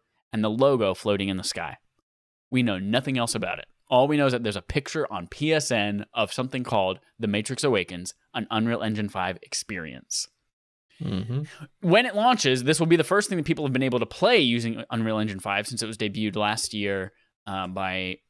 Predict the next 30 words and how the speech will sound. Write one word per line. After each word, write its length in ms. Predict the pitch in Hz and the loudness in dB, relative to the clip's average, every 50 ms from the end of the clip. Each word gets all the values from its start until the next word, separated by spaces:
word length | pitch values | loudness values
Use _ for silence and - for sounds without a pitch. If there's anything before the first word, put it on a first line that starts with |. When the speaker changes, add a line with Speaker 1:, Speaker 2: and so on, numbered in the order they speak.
| _ _ _ _ _ _ _ _ - | _ _ _ _ _ _ _ _ -12
Speaker 1:
not 180 | 127 120 110 | -12 -10 -10
Mark 200 | 107 92 87 - | -12 -12 -12 -8
Cerny. 360 | - - - 87 85 87 85 | -8 -8 -8 -8 -10 -12 -10
What 140 | - 127 135 | -6 -4 -4
is 120 | 127 113 - | -4 -4 -6
his 120 | 110 - | -8 -8
fucking 320 | - - 107 - 104 101 | -8 -8 -8 -8 -8 -8
name? 240 | 95 87 76 80 - - | -8 -8 -8 -10 -6 -6
Tim 240 | - - 127 113 | -2 0 0 0
Sweeney. 480 | 110 - - 117 110 98 90 80 - - | 0 0 0 0 -2 -2 -4 -6 -10 -10
That's 220 | - 104 98 - - | -8 -8 -8 -8 -10
it. 160 | - - - _ _ _ _ _ _ _ | -12 -14 -14 _ _ _ _ _ _ _
Some 200 | - - 123 120 - | -10 -8 -6 -4 -4
other 220 | 120 104 107 107 | -2 -2 -2 -2
Speaker 2:
Sweeney, 180 | 101 107 110 104 | -2 -2 -2 -2
Speaker 1:
E 160 | 98 92 90 | -4 -4 -4
Speaker 2:
yeah. 80 | 90 87 | -6 -6
Speaker 1:
name. 140 | 92 101 - - - - - _ | -6 -8 -12 -16 -20 -20 -20 _
Tim 160 | - - 170 | -4 -2 -2
Sweeney, 480 | 147 - 139 131 123 120 117 113 117 - _ _ _ _ _ - | -2 0 0 0 2 2 0 -2 -4 -8 _ _ _ _ _ -4
uh, 260 | 117 107 104 101 98 | -2 0 0 0 -2
from 160 | - - - | -4 -8 -12
Epic 200 | - 104 110 - | -12 -12 -14 -10
Games. 460 | - 110 104 104 104 104 - - - - _ _ _ _ _ _ _ _ _ _ _ _ | -6 -4 -4 -2 -2 -4 -4 -6 -6 -10 _ _ _ _ _ _ _ _ _ _ _ _
Unreal 240 | - 131 135 139 135 | 0 2 2 2 2
Engine 240 | 131 127 123 113 104 | 2 0 0 -2 -2
five 160 | - 120 113 | -2 -2 -2
is 60 | 104 | -2
super 180 | - - 101 107 | -4 -6 -8 -8
exciting. 460 | 95 - 156 147 139 135 131 127 123 | -4 0 2 2 2 2 0 -4 -4